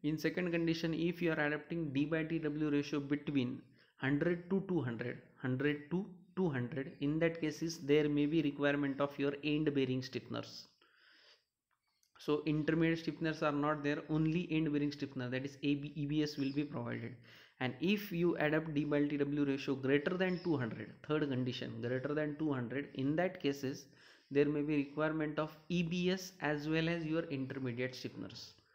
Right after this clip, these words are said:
So longitudinal stiffeners or horizontal stiffeners are only adapted if transverse load is known to us,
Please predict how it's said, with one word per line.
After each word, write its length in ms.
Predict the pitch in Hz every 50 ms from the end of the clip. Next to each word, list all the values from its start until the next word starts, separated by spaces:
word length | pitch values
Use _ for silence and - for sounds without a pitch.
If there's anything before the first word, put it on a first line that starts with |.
| _ _ _ - - _ _
So 220 | _ - - 160 165 170
longitudinal 760 | 170 160 143 143 143 147 156 170 170 165 175 170 170 175 170 165
stiffeners 480 | 170 175 160 151 170 165 165 165 165 160
or 80 | 160
horizontal 500 | 160 143 131 135 143 151 147 147 156 156
stiffeners 480 | 151 - - 151 - - 156 151 147 -
are 100 | 151 151 -
only 320 | 151 151 156 165 170 180 180
adapted 500 | 165 156 156 151 151 - - 156 151 - -
if 260 | 147 160 160 - -
transverse 500 | - 139 139 139 143 143 156 160 151 -
load 200 | 151 147 147 147
is 140 | 147 143 143
known 280 | 135 135 135 135 131 -
to 120 | 123 113
us, 240 | 117 135 143 - -